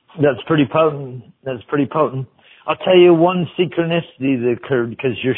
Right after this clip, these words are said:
show's paranormal. You remember the guy, uh, does a podcast I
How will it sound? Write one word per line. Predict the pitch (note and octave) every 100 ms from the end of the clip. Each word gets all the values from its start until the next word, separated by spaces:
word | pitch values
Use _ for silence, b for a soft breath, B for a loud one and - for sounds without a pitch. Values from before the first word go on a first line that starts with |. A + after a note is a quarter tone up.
| -
show's | C#3 C3+ -
paranormal. | C3+ A#2+ B2 A#2+ G#2+ - _ _ _ _ _ _ _ _ - B B B B B
You | E3+
remember | F#3 G3+ A#3
the | F#3
guy, | D#3 F3+ F3+ F3+ F3 - -
uh, | D#3+ -
does | D#3 D3+
a | C#3+
podcast | - E3 D#3+ - D#3 D3+
I | -